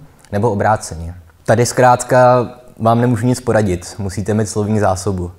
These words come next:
Většinou na, u téhle úlohy máte možnosti a ty ostatní možnosti, které nejsou správné, tak jsou většinou vyloženě blbosti. Takže pokud nebudete zrovna znát to slovo, které po vás chtějí, tak k tomu dojdete vylučovací metodou.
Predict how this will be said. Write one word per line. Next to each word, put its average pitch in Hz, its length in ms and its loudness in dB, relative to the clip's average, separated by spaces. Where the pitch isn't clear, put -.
Většinou 143 460 0
na, 143 120 4
u 123 100 -4
téhle 143 260 2
úlohy 135 280 2
máte 139 500 2
možnosti 104 840 -2
a 110 80 2
ty - 120 -2
ostatní 127 400 0
možnosti, 120 420 0
které 123 160 0
nejsou 123 260 -2
správné, 98 540 0
tak 98 120 -6
jsou 131 140 -2
většinou 123 320 0
vyloženě 123 460 0
blbosti. 107 580 -4
Takže 107 240 0
pokud 123 260 -2
nebudete 120 580 2
zrovna 113 380 0
znát 113 180 2
to 135 200 -6
slovo, 101 420 -6
které 101 240 -4
po 98 100 -10
vás 101 220 -4
chtějí, 92 640 -8
tak - 180 -6
k - 60 -16
tomu 147 160 0
dojdete 127 480 2
vylučovací 101 540 -2
metodou. 85 440 -8